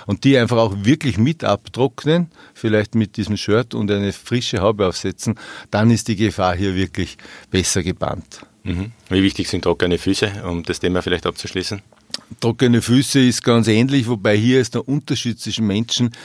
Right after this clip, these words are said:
Speaker 1: die auf den Füßen schwitzen und nicht schwitzen, sehr hoch. Also es gibt Menschen, die schwitzen relativ wenig an den Beinen. Äh, jetzt ist eben die Frage, Füße oder Beine?
Speaker 2: Mhm.
Speaker 1: <laughs> Ja, also an den Füßen.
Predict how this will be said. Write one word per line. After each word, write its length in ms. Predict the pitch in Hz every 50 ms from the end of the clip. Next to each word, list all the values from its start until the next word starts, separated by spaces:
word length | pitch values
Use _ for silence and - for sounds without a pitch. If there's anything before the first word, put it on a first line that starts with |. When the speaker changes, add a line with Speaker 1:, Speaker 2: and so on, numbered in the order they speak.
| - - - -
Speaker 1:
die 100 | 113 117
auf 100 | 110 -
den 160 | - - 101
Füßen 380 | - - - 123 131 - - 131
schwitzen 360 | - 107 117 110 - - 113
und 40 | 107
nicht 160 | 104 104 -
schwitzen, 200 | - 110 95 98
sehr 280 | 90 - - 117 110 87
hoch. 240 | 101 107 98 - 107
Also 180 | 104 95 95
es 60 | 101
gibt 160 | 95 120 98 101
Menschen, 260 | 110 110 - - 113
die 60 | 104
schwitzen 380 | - - 107 127 123 - - 131
relativ 480 | 107 92 101 117 139 135 117 107 92 -
wenig 320 | 95 113 139 147 143 - - - - - - - - -
an 160 | - 107 113
den 160 | 113 117 110
Beinen. 560 | 104 - 95 98 110 127 131 135 135 135 123 - - - - - - - -
Äh, 320 | 101 101 101 101 104 110
jetzt 140 | 117 110 -
ist 60 | 117
eben 100 | 113 107
die 100 | 101 104
Frage, 260 | - 107 92 87 85
Füße 340 | 85 - 123 120 - - 110
oder 120 | 92 87 78
Beine? 340 | - 92 95 110 123 110 - - _ _ - - 113 107
Speaker 2:
Mhm. 280 | 90 90 87 87 92 95 - -
Speaker 1:
<laughs> 140 | - _
Ja, 220 | - 107 113 117 117 - - - - - - -
also 220 | 98 98 - 117
an 160 | 107 101 95 92
den 120 | 98 95
Füßen. 520 | - - 113 120 113 - - 123 120 117